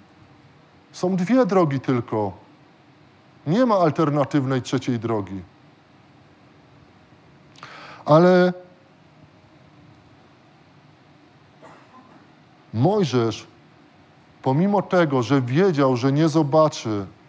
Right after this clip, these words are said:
dalej jest wierny i służy swojemu Bogu. I prowadzi ten lud.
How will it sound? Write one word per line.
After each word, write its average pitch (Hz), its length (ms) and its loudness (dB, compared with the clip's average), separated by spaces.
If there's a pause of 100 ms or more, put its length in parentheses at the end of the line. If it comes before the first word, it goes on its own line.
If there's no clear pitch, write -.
(180)
dalej 170 840 2
jest 127 360 -2
wierny 165 840 0
i 143 100 -6
służy 127 680 -2 (840)
swojemu 120 560 -4
Bogu. 107 520 -4 (300)
I 135 80 -4
prowadzi 160 560 2
ten 170 240 2
lud. 156 360 2